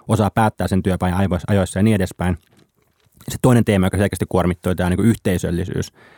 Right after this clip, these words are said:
Eikä tavallaan, että monelle se työpaikka on kuitenkin se paikka, missä pääsee niinku viettämään aikaa ihmisten kanssa ja tekemään yhdessä sitä, yhdessä työtä. Ja monet kokee, että se työkokemus muuttuu aika sellaiseks niinku valjuuksi siinä vaiheessa, kun sä oot siellä kotona. Että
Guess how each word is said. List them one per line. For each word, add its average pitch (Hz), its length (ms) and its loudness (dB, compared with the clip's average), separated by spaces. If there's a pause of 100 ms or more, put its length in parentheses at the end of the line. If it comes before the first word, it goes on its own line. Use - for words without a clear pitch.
(280)
Eikä 98 140 -6
tavallaan, 90 280 0
että - 140 -8 (160)
monelle 98 260 2
se - 120 -8
työpaikka 98 420 0
on - 20 -2
kuitenkin 98 200 2
se 104 40 0
paikka, 107 300 0
missä - 180 0
pääsee 101 320 0
niinku 95 200 -4 (840)
viettämään 113 320 2
aikaa 113 200 2
ihmisten 107 300 2
kanssa 107 260 0
ja 98 40 0
tekemään 101 320 2
yhdessä 107 300 2
sitä, 82 120 -2 (240)
yhdessä 131 360 2
työtä. 87 300 -2
Ja 87 100 0 (360)
monet 113 200 2
kokee, 104 220 -2
että - 80 -4
se 107 100 -4
työkokemus 107 840 0
muuttuu 104 280 0
aika 95 120 -2
sellaiseks 104 160 -2
niinku 104 160 0
valjuuksi 107 560 2
siinä 98 220 0
vaiheessa, - 120 -2
kun - 80 -14
sä 208 60 0
oot - 80 -4
siellä 190 120 -2
kotona. 87 380 -2
Että - 200 -8